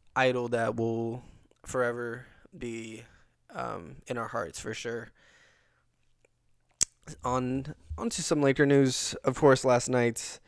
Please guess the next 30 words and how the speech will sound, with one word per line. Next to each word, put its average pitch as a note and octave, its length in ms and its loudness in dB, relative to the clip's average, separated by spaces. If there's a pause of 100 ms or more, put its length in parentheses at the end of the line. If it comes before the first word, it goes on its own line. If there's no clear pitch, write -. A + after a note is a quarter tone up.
(440)
was C3 160 8
not B2 180 4
the B2 80 2
best A#2 260 2
night, A#2+ 520 2 (120)
um, A#2 300 4
as A2+ 320 0
the, A#2 400 0
uh, A#2 280 6
Joker, B2+ 640 0 (520)
um, A#2+ 640 2 (420)
was A#2+ 240 4
just C3 200 2
too D3 140 2
much C#3 240 4
for B2 180 6
us, A#2+ 280 2 (500)
as A#2+ 300 -4
he, B2 220 -4
uh, A2+ 180 2
put B2 180 4
up A#2 120 2
a - 60 -4
triple-double, A#2+ 600 4
twenty-three B2 520 -4
points, A2+ 360 -10
sixteen C3 440 0
rebounds, A2+ 440 0
ten F3 320 -4
assists, A#2+ 720 -4